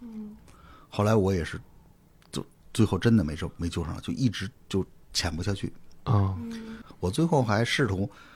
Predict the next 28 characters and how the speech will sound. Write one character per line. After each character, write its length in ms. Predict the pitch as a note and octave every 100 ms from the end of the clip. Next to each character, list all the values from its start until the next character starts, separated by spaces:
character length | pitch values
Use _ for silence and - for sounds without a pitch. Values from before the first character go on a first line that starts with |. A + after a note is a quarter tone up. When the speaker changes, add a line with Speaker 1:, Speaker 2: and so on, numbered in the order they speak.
| - -
Speaker 2:
从 120 | G#2+ G#2
高 180 | A2+
处 140 | A2+ G#2+
爬 220 | - -
到 100 | G2+
山 200 | - G2+
上 140 | G2 E2+
去， 100 | D2+
往 80 |
下 120 | G2 -
跳。 340 | - D3 - - - - - - - - - - -
Speaker 1:
<laughs> 840 | - - - - - - - - -
啊， 100 | G#3+
Speaker 2:
就 80 |
是 100 | -
Speaker 1:
扎 180 | G#3+ G#3
猛， 260 | G#3+ F3+ E3
Speaker 2:
扎 140 | C3
猛 100 | C3+
下 140 | G3 F#3+
去。 80 | F#3+
Speaker 1:
扎 180 | G#3+ F3+
就 80 |
是。 120 | F3+ F3+ - - - -
Speaker 2:
后 100 | B2+
来 120 | C#3
就 140 | E3+
是 60 | C#3+